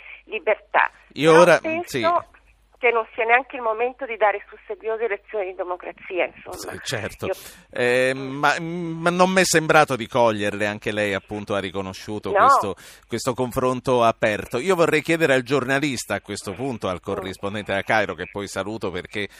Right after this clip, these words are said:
Speaker 2: sono tante le cose da fare in una giornata come queste. Marchinnaro, noi giornalisti siamo rimasti, eh, col-, siamo stati colti di sorpresa da quello che è successo improvvisamente tutto insieme?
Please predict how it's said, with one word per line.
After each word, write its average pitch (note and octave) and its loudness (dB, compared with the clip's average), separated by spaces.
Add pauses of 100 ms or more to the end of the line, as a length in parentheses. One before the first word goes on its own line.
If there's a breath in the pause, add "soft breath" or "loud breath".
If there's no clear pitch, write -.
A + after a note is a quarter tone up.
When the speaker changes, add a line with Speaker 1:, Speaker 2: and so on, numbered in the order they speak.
(140)
Speaker 2:
sono G2 -6
tante G#2 -2
le F#2+ -6
cose G2+ -4
da G2 -6
fare G#2+ 0
in G#2 -6
una G#2 -6
giornata G#2+ -4
come G#2+ -8
queste. G#2 -8
Marchinnaro, A2 -4
noi D3 -4
giornalisti A#2 -6
siamo B2 -2
rimasti, A#2 -6 (320 loud breath)
eh, G#2+ 2
col-, B2+ 0
siamo C3+ 0
stati C#3 0
colti C#3 0
di B2 -10
sorpresa A#2+ -2
da E2+ -8
quello F#2 -8
che F#2+ -8
è F#2 -8
successo F#2+ -8
improvvisamente F#2 -8
tutto - -12
insieme? F2 -10